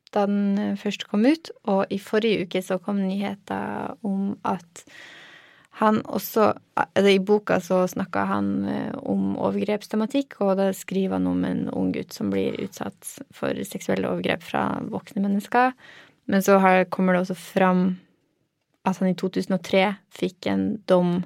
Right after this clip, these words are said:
for å ha, som læ-, at han var lærer, eh, utførte overgrep mot en, eh, elev. Så da har forlaget Oktober,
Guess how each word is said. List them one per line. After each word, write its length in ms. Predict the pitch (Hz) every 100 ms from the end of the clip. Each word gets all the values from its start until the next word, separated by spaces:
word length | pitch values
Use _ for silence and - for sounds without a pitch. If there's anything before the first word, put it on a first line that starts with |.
| - _ _ _ -
for 220 | 196 190 - -
å 140 | - 190
ha, 160 | 202 -
som 220 | - 190 185
læ-, 160 | 185 - -
at 80 | 185
han 160 | 196 180
var 120 | 190
lærer, 460 | 190 190 196 196 202 - _ _ _ - 285 _ - -
eh, 200 | - - -
utførte 460 | - 185 185 76 -
overgrep 400 | 185 - - -
mot 240 | 190 185 -
en, 260 | - -
eh, 720 | - 214 208 214 _ _ _ - - - - - -
elev. 300 | 185 - - - _ _ _ _ _ _ - - - -
Så 140 | -
da 220 | 214 233 262
har 320 | 240 220 220
forlaget 720 | 214 214 214 220 208 202 202 -
Oktober, 600 | - - 202 196 240 277